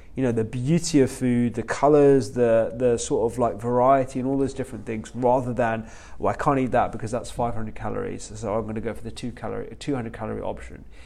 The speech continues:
Even though the two hundred calorie option is made up of fried chips, white rice, and maybe a bit of salmon. You know, it's, it's, it doesn't make sense.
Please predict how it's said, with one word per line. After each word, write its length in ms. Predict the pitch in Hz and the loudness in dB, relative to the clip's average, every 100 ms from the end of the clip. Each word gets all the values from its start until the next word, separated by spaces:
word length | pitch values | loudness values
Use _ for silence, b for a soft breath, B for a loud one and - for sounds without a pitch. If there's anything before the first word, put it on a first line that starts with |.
| B B | B B
Even 380 | 131 143 135 131 | 4 4 4 6
though 220 | 123 113 | 6 6
the 120 | 107 | 4
two 220 | 110 135 | -2 -2
hundred 220 | 120 113 110 | -2 -2 -4
calorie 260 | 113 110 | -6 -2
option 360 | 160 - - 120 | -4 -4 -6 -4
is 120 | 110 | -4
made 240 | 120 117 | -2 0
up 180 | 117 110 | -2 -2
of 220 | 113 104 - B B B | -2 -4 -6 B B B
fried 380 | - 139 120 113 | -2 2 4 2
chips, 680 | - 113 - - - - - - | -2 -2 -2 -8 -10 -10 -12 -10
white 320 | 120 113 101 | -2 -2 -2
rice, 520 | 110 104 98 98 - - | -2 0 -2 -6 -14 -12
and 340 | 101 107 101 98 - - | -6 -6 -6 -8 -8 -6
maybe 220 | 107 98 | -4 -4
a 40 | 87 | -4
bit 160 | 98 | -8
of 60 | - | -8
salmon. 400 | - 78 78 - - | -8 -8 -8 -12 -14
You 120 | 113 | -12
know, 100 | 101 | -10
it's, 400 | 87 - 95 - - | -10 -10 -12 -12 -12
it's, 400 | - - - - - b b | -12 -10 -10 -10 -14 b b
it 120 | 110 | -8
doesn't 300 | - 127 131 | -2 0 0
make 540 | 117 123 120 - - - - - | -2 -2 -2 -4 -10 -12 -14 -12
sense. 640 | - - 110 - - - - | -10 -4 -4 -4 -14 -16 -18